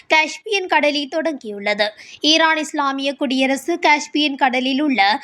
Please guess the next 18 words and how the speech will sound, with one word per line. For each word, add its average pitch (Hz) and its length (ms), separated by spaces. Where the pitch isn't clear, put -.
அமீர் 311 380
கஃபீர் 349 400
அரை 294 340
நீர்மூழ்கி 285 580
கப்பல் 285 480
துளையிடும் 254 400
கருவியில் 262 540
அதன் 269 320
முதல் 320 340
கடல்சார் 277 640
கடல் 247 320
வானிலை 285 540
ஆய்வு 247 400
நிலையத்தை 277 640
நிறுவியுள்ளது. 277 800
மத்திய 320 460
கிழக்கின் 349 540
மிகப்பெரிய 311 640